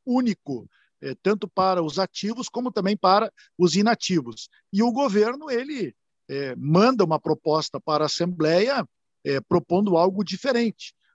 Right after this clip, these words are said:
Como eu disse antes, ele quer uma alíquota progressiva que começa em sete e meio por cento e vai até vinte e dois por cento.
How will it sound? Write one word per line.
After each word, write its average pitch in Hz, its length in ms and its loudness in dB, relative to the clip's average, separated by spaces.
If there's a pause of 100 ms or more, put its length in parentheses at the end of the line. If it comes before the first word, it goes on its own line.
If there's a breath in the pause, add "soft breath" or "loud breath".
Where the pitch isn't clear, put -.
Como 156 180 -4
eu 147 60 -4
disse 190 280 -2
antes, 220 300 -2
ele 127 180 -14
quer 156 240 -4
uma 170 140 0
alíquota 160 420 -4
progressiva 180 680 -2
que 214 100 -14
começa 185 600 -4 (340 soft breath)
em 165 80 -4
sete 180 340 -2
e 160 60 -8
meio 165 180 -2
por 190 160 -10
cento 208 400 -4
e 269 40 -6
vai 208 180 0
até 190 240 -2
vinte 165 300 -4
e - 40 -20
dois 156 200 -4
por 127 160 -16
cento. 120 280 -8